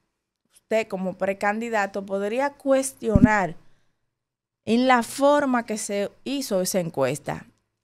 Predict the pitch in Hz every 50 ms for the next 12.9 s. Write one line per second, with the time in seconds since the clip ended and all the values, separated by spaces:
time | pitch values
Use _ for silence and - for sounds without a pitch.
0 | _ _ - 202 220 240 262 277 285 - - _ _ _ _ - 226 226 226 220
1 | 240 240 247 247 247 - 247 240 233 226 208 214 - _ _ _ - 214 214 220
2 | 226 220 220 214 - - 254 254 240 220 202 185 185 196 196 - - - _ _
3 | _ _ _ _ _ - 185 175 - 190 190 196 214 240 240 220 185 175 - 180
4 | 175 175 - - - - - - _ _ _ _ _ _ _ _ _ _ _ -
5 | 165 160 190 214 240 240 240 254 247 233 226 - 247 233 - 233 220 240 220 220
6 | 220 - 233 226 208 190 185 202 202 - - - - 196 190 - 202 208 226 233
7 | 226 233 226 226 - 226 220 220 214 202 202 202 202 196 185 180 175 - 269 339
8 | 370 294 240 - 147 160 - - - _ _ _ _ _ _ _ - 170 180 190
9 | 190 190 196 202 190 190 - 185 175 170 - - - - 185 196 208 226 247 240
10 | 226 202 - 202 185 - - 202 214 208 233 226 220 202 196 196 196 - - 196
11 | 196 - 202 208 233 240 254 262 262 - 262 262 269 269 269 269 269 - - 220
12 | 202 196 190 - 190 185 185 185 208 254 285 302 285 220 151 131 - -